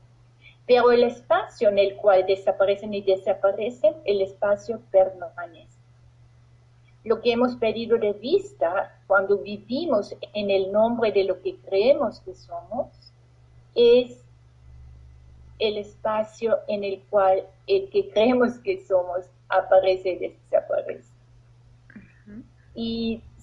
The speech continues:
Speaker 1: sé que estoy hablando un poco rápido, pero vamos a disminuir la velocidad y los invito a los que nos escuchan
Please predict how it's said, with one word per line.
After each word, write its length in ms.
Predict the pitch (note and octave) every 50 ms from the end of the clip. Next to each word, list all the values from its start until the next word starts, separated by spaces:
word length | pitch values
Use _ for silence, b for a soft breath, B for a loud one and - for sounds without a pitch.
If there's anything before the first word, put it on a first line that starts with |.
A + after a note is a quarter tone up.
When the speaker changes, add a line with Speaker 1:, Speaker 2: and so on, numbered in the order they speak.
| _ _
Speaker 1:
sé 200 | A#3+ A#3 A#3+ A#3
que 260 | - A3+ A3+ G#3+ G#3 G3+
estoy 300 | G3+ - - - G3+ G#3
hablando 600 | G3 G3+ G3+ G3 F#3+ G3 G3 G3 F#3 - - - - - - - -
un 160 | G3+ G3 F#3+ - - -
poco 380 | - G3+ F#3+ - - F#3+ G3 G3
rápido, 640 | F#3+ F#3 F#3+ F#3+ F#3+ - G3 G3 G3 G#3 A3+ G#3+ - -
pero 280 | G3 F#3+ G#3 G3+ G3 G3
vamos 360 | G3+ G3+ G#3 G#3+ A3 A3 - A3+
a 80 | G#3
disminuir 880 | G3+ G3+ G#3+ G#3 - - A3+ A3 G#3 G3+ G3+ G3+ G#3 A3 A3+ C4 D4 C#4
la 140 | C#4+ C#4 B3+
velocidad 880 | G#3+ A3 G3+ G3 F#3 F#3 - - G3 F#3 - F3 F3 F3 G3+ A3+ B3
y 120 | A#3+ A#3 A#3
los 220 | B3 G3+ G3+ - G#3+
invito 360 | G3 G3 - B3 B3 - C4+
a 40 | B3
los 180 | A3 G#3 -
que 220 | - - G#3+ G3+ G3+
nos 220 | G3+ G3 F#3+ -
escuchan 920 | G#3+ G3+ G3+ - - - - D4 B3+ - - - G3+ F#3+ G#3 A#3 E4 G#4